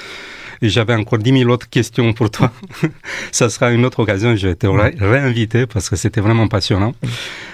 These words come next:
Euh, Franck, euh, je te remercie d'avoir été avec nous sur R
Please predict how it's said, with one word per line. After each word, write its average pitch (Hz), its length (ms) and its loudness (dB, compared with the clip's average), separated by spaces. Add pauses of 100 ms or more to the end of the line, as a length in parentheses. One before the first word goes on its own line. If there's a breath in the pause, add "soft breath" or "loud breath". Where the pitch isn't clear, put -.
(140 loud breath)
Euh, 110 300 4
Franck, 139 380 0
euh, 117 260 4
je - 80 -4
te - 80 0
remercie 113 420 2
d'avoir 95 300 0
été 104 220 0
avec 90 260 0
nous 101 140 2
sur 101 160 -2
R 92 160 0